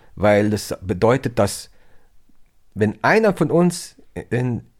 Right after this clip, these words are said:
ins All jettet, dann dürften tausendfünfhundert andere Leute gar nicht existieren, beziehungsweise der C O zwei Abdruck von tausendfünfhundert anderen dürfte nicht da sein. Ja, das ist ja auch irgendwie krass. Man kann die dann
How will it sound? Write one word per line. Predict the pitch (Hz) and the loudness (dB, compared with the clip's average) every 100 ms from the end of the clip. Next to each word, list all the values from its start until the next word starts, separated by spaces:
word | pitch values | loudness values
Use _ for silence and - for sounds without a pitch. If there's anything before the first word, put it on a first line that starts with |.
| _ | _
ins | 117 120 | -2 0
All | 85 143 | 0 0
jettet, | 117 107 95 92 - - - _ _ _ _ | 0 0 -2 -4 -10 -20 -20 _ _ _ _
dann | 117 113 | 0 2
dürften | 139 - 127 120 - _ | 2 2 -2 -2 -4 _
tausendfünfhundert | 143 147 143 151 151 131 - | -2 0 0 0 2 0 2
andere | 135 127 | 0 2
Leute | 113 - 101 | 2 2 2
gar | 110 | 2
nicht | 123 - | 2 -2
existieren, | - 110 - 123 131 127 95 | -6 -8 -2 0 2 0 -4
beziehungsweise | 101 127 127 110 107 80 64 | -4 -4 0 -2 -2 -6 -10
der | 76 64 57 - 71 78 113 | -18 -20 -20 -20 -14 -2 0
C | - | 2
O | 120 | 0
zwei | 110 113 127 | 2 4 4
Abdruck | 120 127 120 | 4 -2 -2
von | 113 | 0
tausendfünfhundert | 123 127 127 131 120 110 104 | 0 0 0 0 0 0 0
anderen | 107 120 113 - - _ - - _ - - | 0 0 0 -4 -16 _ -20 -20 _ -20 -2
dürfte | 120 120 120 | -2 2 2
nicht | 107 - | 2 2
da | 98 117 | 2 4
sein. | 120 135 170 - - - - _ - - - - | 4 2 0 -4 -18 -20 -20 _ -20 -20 -20 -4
Ja, | 87 | -2
das | 85 - | -2 -4
ist | 87 | -4
ja | 71 | -4
auch | - | -2
irgendwie | 85 87 | -2 -2
krass. | - 107 - | -2 -2 -4
Man | 92 | -2
kann | - | 2
die | 90 | 2
dann | 85 | 2